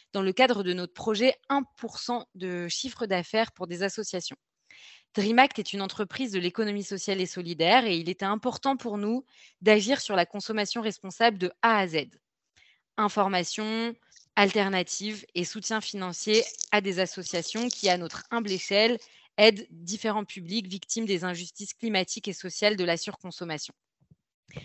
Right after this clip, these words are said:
Aujourd'hui, je suis avec David Smetanine. Alors, bonjour David.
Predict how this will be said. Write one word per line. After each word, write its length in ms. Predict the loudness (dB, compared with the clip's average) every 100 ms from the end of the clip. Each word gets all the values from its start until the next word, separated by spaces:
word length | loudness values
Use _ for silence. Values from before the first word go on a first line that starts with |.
| -16 0
Aujourd'hui, 400 | 2 4 4 4
je 140 | 0
suis 240 | -4 0 2
avec 240 | 2 4
David 340 | 6 8 6 -6
Smetanine. 600 | -6 -6 -4 -4 -2 -4 -6 _ _ -18 -16 -16 -20 _ 4
Alors, 300 | 6 8 4
bonjour 360 | 0 2 4 8
David. 360 | 8 6 4